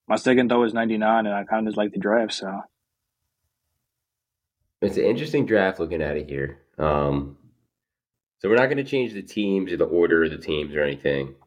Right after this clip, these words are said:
Speaker 2: um, but we will possibly change the players. I'll let you choose.
Speaker 1: Hundred percent changing some players.
Speaker 2: We're not doing snake.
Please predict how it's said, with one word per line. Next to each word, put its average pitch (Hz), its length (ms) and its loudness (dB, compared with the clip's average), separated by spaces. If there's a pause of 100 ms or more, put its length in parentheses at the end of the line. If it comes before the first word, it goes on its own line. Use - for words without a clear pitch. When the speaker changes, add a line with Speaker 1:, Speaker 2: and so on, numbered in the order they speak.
Speaker 2:
um, 65 580 -4 (140)
but 65 440 0 (960)
we 80 160 4
will 82 220 6
possibly 82 460 -2
change 87 240 -2
the 92 80 -6
players. 87 440 -2 (640)
I'll 80 100 2
let 92 120 4
you 90 60 -2
choose. 80 240 -2
Speaker 1:
Hundred 110 180 2
percent 107 320 0
changing 104 260 4
some 101 180 -4
players. 98 440 0 (580)
Speaker 2:
We're 82 100 -4
not 101 160 0
doing 104 180 -2
snake. 73 500 -6